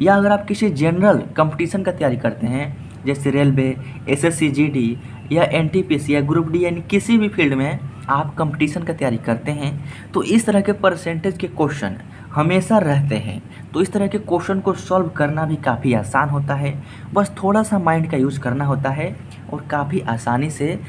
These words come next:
इस तरह के प्रत्येक question solve हो जाते हैं। तो देखिए हमारा question क्या है। सबसे पहले question को समझना होगा।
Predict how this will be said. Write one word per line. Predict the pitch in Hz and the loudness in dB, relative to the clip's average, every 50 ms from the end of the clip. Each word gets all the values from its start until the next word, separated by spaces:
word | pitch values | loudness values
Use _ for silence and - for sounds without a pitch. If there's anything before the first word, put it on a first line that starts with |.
| - - | 0 2
इस | 196 196 - | 2 4 4
तरह | - 131 127 127 | 4 2 2 2
के | 127 147 170 | 0 -2 -2
प्रत्येक | 170 - 165 160 147 151 165 185 214 233 226 | 2 4 4 4 2 2 0 4 4 4 4
question | 202 - - 131 131 - - 156 143 135 | 2 0 0 0 0 0 -2 -4 -4 0
solve | 143 165 185 190 | 2 4 4 4
हो | 170 165 196 180 | 4 4 4 4
जाते | 127 110 98 98 - - | 4 4 0 -2 -2 -6
हैं। | - - - - - - - - - - - - - - - - | -8 -8 -10 -12 -12 -14 -16 -16 -16 -16 -16 -16 -16 -16 -8 -2
तो | - 165 | 0 4
देखिए | 151 185 185 185 - 226 | 6 6 4 6 6 6
हमारा | 220 208 196 202 202 190 | 8 8 8 6 6 4
question | 190 - 160 156 - 185 175 | 4 2 0 2 2 0 2
क्या | 160 196 175 | 4 2 2
है। | |
सबसे | 165 - 180 175 - 208 | 2 2 0 0 0 0
पहले | 214 214 214 208 208 | 2 4 4 4 4
question | 208 208 - 190 185 - 220 208 202 | 2 2 0 2 2 4 2 2 4
को | 202 202 | 4 4
समझना | 196 202 - - 190 185 185 175 160 - 185 196 185 | 2 2 2 2 4 6 6 4 4 4 4 4 2
होगा। | 139 - 104 104 - - - - | 2 0 -2 -4 -2 -4 -4 -6